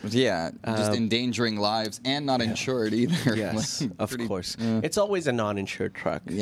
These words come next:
Speaker 1: Yeah.
Speaker 2: live life on the edge.
Speaker 1: Apparently, and yeah, putting everybody else on the edge too.
Speaker 2: Yeah.
Speaker 1: Ugh.
Speaker 2: But then again, what would get
Speaker 1: Mm-mm.
Speaker 2: someone to buy a B M W motorcycle? You must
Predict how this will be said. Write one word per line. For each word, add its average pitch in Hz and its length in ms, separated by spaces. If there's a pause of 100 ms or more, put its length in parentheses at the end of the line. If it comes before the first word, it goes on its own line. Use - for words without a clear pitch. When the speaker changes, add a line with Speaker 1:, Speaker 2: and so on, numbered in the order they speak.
Speaker 1:
Yeah. - 100
Speaker 2:
live 175 180
life 147 260
on 127 120
the 113 180
edge. - 380
Speaker 1:
Apparently, 120 720 (140)
and 110 200
yeah, 110 320
putting 123 240
everybody 110 320
else 120 200
on 107 100
the 107 100
edge 104 220
too. 107 360
Speaker 2:
Yeah. 87 180
Speaker 1:
Ugh. 110 180 (540)
Speaker 2:
But 156 160
then 220 140
again, 123 280
what 156 200
would 110 140
get 131 140
Speaker 1:
Mm-mm. 98 60
Speaker 2:
someone 110 260
to 101 80
buy 98 160
a 87 100
B 104 280
M 95 120
W 87 380
motorcycle? 92 800
You 110 100
must 165 240